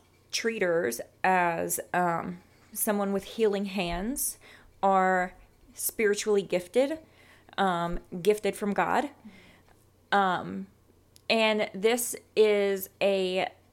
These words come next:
legacy that's passed down from generation to generation, like,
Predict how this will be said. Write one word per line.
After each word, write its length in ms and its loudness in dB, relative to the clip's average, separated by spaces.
legacy 480 2
that's 240 0
passed 380 -2
down 260 -2
from 180 -6
generation 540 -4
to 100 -6
generation, 840 -4
like, 260 0